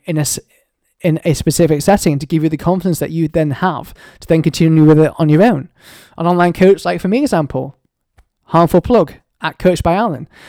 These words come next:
Um, you know, I give my clients online the tools that they need to get a, a structured weightlifting routine that fits into their lifestyle, nutritional coaching and guidance, and then I'm their weekly kick up the arse to say, "Well, if you're not doing everything that I ask you to do, why the fuck not?" Um,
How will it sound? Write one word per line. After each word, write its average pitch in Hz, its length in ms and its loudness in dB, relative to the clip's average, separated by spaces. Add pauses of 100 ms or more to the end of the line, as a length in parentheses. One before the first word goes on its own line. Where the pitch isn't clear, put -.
(200)
Um, 165 480 2
you 165 140 0
know, 156 280 2
I 175 140 0
give 170 260 0
my 147 220 0
clients 139 400 -8
online 143 400 -4
the 147 80 -4
tools 165 300 0
that 139 80 -6
they 160 160 2
need 143 320 0
to 170 80 -4
get 147 400 -4
a, 147 180 -8
a - 60 -14
structured 202 380 -6
weightlifting 156 440 -8
routine 147 360 -6
that 131 100 -12
fits - 260 -8
into 170 140 -12
their 165 160 0
lifestyle, 185 580 -2 (340)
nutritional 180 360 -8
coaching 175 340 0
and 135 80 -6
guidance, 175 640 -2
and 151 120 -14
then 151 160 -10
I'm 175 220 -8
their 170 120 0
weekly 170 340 -4
kick - 160 -4
up 185 100 -4
the 165 100 -2
arse 180 160 -2
to 165 80 -10
say, 156 280 -2 (380)
"Well, 147 100 -4
if - 120 -6
you're 160 100 2
not 156 160 -2
doing 143 220 2
everything 143 260 -2
that 139 80 -4
I 139 40 -4
ask 160 200 -4
you 165 80 -4
to 135 80 -6
do, 143 160 -2
why 156 180 2
the 156 80 0
fuck 156 180 -4
not?" 202 300 -6 (440)
Um, 160 420 -4